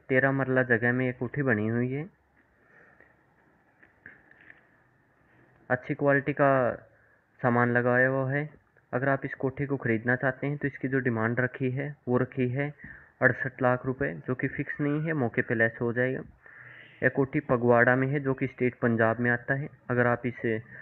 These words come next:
कोठी को ख़रीदना चाहते हैं तो कॉन्टैक्ट नंबर पे कॉल करके आप यह कोठी ख़रीद सकते हैं। कॉन्टैक्ट नंबर है निन्यानवे एक सौ छियालीस अड़तालीस चार सौ इकहत्तर। इस नंबर पर कॉल करके आप ये कोठी ख़रीद सकते हैं,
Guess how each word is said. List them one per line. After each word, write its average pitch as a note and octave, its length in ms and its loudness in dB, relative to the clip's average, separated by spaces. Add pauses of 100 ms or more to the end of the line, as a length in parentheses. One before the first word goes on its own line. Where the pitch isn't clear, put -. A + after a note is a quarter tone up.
(240)
कोठी B2 260 -2
को B2+ 140 -6
ख़रीदना A#2+ 440 -2
चाहते B2+ 340 -4
हैं C#3+ 180 -6 (520)
तो C#3 80 0
कॉन्टैक्ट C3 420 -2
नंबर C#3+ 240 -2
पे C#3+ 160 0
कॉल A#2+ 240 -2
करके B2 280 0
आप B2 180 2
यह B2 80 0
कोठी B2+ 300 -4
ख़रीद A2+ 340 -2
सकते B2 260 -6
हैं। C3+ 200 -8 (380)
कॉन्टैक्ट C3+ 420 -2
नंबर C3+ 200 0
है C3+ 220 -6 (680)
निन्यानवे C#3 500 2
एक D3 100 -4
सौ C3 120 -4
छियालीस B2+ 380 -2 (220)
अड़तालीस C3+ 440 0
चार A#2+ 200 2
सौ - 140 -4
इकहत्तर। B2+ 480 -4 (580)
इस B2+ 160 -2
नंबर C3 240 0
पर B2 180 -6
कॉल B2 240 -4
करके C3+ 440 -4
आप A#2 220 -2
ये B2 80 -2
कोठी B2+ 320 -6
ख़रीद A2+ 320 -2
सकते - 300 -6
हैं, C#3 160 -8